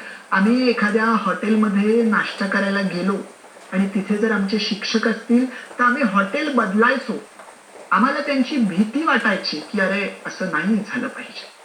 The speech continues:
आता आम्ही काही काही ठिकाणचं तर ऐकतोय, शिक्षक आणि विद्यार्थी एका ठिकाणी बसून दारू सुद्धा पितात.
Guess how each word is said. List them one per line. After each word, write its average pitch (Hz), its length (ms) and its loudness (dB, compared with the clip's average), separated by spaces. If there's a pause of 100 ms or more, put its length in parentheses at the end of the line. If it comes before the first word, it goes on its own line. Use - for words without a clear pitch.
(520)
आता 220 180 0
आम्ही 277 160 0
काही 247 200 4
काही 269 240 0
ठिकाणचं 262 400 0
तर 285 100 0
ऐकतोय, 262 400 2
शिक्षक 262 420 -2
आणि 285 120 0
विद्यार्थी 254 640 0 (240)
एका 240 220 2
ठिकाणी 262 400 0
बसून 247 380 2
दारू 202 220 2
सुद्धा 247 240 2
पितात. 240 300 -2